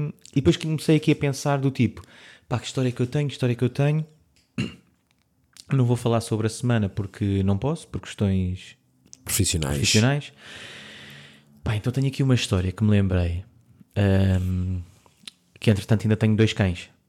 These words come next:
Speaker 1: Ainda estão ali dois cães. Tipo, foram dois
Speaker 2: Ah,
Speaker 1: e
Speaker 2: como,
Speaker 1: ainda
Speaker 2: como
Speaker 1: tenho
Speaker 2: eu
Speaker 1: ali
Speaker 2: entrei
Speaker 1: dois.
Speaker 2: diretamente para quarto,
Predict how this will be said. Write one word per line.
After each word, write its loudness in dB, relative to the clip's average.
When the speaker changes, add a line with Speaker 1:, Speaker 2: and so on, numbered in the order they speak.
Speaker 1:
Ainda 0
estão 0
ali 2
dois 0
cães. -2
Tipo, -12
foram 0
dois 0
Speaker 2:
Ah, 0
Speaker 1:
e -4
Speaker 2:
como, 0
Speaker 1:
ainda 4
Speaker 2:
como 4
Speaker 1:
tenho 8
Speaker 2:
eu 8
Speaker 1:
ali 10
Speaker 2:
entrei 6
Speaker 1:
dois. 4
Speaker 2:
diretamente 2
para 0
quarto, -4